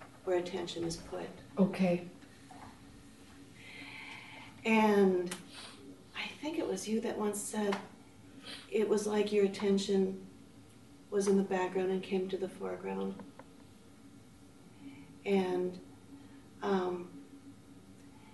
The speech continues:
Speaker 1: and it was an event. And so when I look at teachers,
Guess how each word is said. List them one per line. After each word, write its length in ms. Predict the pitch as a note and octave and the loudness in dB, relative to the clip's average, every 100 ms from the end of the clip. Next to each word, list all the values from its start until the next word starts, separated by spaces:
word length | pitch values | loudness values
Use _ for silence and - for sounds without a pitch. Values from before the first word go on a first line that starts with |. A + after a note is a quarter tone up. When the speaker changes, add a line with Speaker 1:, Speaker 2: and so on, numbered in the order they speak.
| - - - - - C#4+ - - - - C#4 C#4 - - - - - - - - - - | -20 -20 -20 -20 -20 -20 -20 -20 -20 -18 -18 -18 -20 -20 -20 -18 -16 -16 -16 -18 -16 0
Speaker 1:
and 120 | G#3+ | 4
it 120 | G3+ F#3+ | 8 8
was 160 | F#3+ | 8
an 120 | G3+ | 6
event. 600 | F3+ F3+ G#3 E3+ - - - - - - - - - - | 4 4 2 0 -2 -12 -16 -18 -20 -20 -20 -20 -10 -2
And 100 | G#3 | 0
so 120 | A3+ | 2
when 120 | A3 | 4
I 80 | G#3+ | 4
look 160 | A3 A#3 | 4 4
at 100 | A3+ | 2
teachers, 640 | B3 A3+ - G#3+ G#3 - | 2 -2 0 0 0 -2